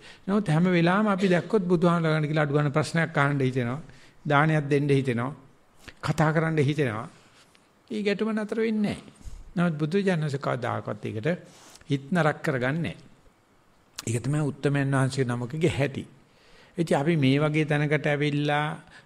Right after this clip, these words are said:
යම් ප්‍රමාණයකට සද්ද වේදනා හිතවිලි අඩු කරගෙන භාවනා කරගෙන ගියාට අපිට ගත කරන සාමාන්‍ය ජීවිතය හැමදාම භාවනා මධ්‍යස්ථානෙම ඉන්න හම්බ වෙන්නේ නෑ. අපිට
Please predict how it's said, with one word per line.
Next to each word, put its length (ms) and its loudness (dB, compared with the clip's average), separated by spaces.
යම් 220 0
ප්‍රමාණයකට 680 0
සද්ද 380 -4
වේදනා 440 2
හිතවිලි 420 -2
අඩු 220 2
කරගෙන 420 0
භාවනා 500 2
කරගෙන 320 0
ගියාට 480 0
අපිට 280 -2
ගත 260 0
කරන 300 0
සාමාන්‍ය 540 -2
ජීවිතය 320 0
හැමදාම 640 0
භාවනා 340 -2
මධ්‍යස්ථානෙම 720 -2
ඉන්න 180 0
හම්බ 220 0
වෙන්නේ 300 0
නෑ. 120 -4
අපිට 260 2